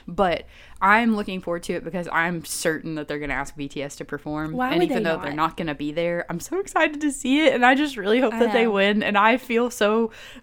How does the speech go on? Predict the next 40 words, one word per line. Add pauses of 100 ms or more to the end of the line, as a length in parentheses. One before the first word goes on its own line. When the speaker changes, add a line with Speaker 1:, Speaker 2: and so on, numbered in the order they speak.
(280)
Speaker 1:
weirded
out
about
how
deeply
I
feel
for
their
success
Speaker 2:
Yeah.
Speaker 1:
and
wanting
them
to
win.
<laughs>
So, (580)
Speaker 2:
Well,
I'm
not
sure
if
Taylor
will
have
to
perform
something
from
Folklore
since
that's
what
she's
nominated
for. (640)
But
I
kind